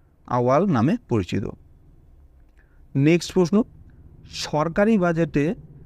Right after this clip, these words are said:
নিচের কোন কাজটি আয় বন্টনের সঙ্গে যুক্ত?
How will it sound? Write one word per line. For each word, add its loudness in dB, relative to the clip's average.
নিচের 0
কোন 0
কাজটি 0
আয় 0
বন্টনের 0
সঙ্গে 0
যুক্ত? -4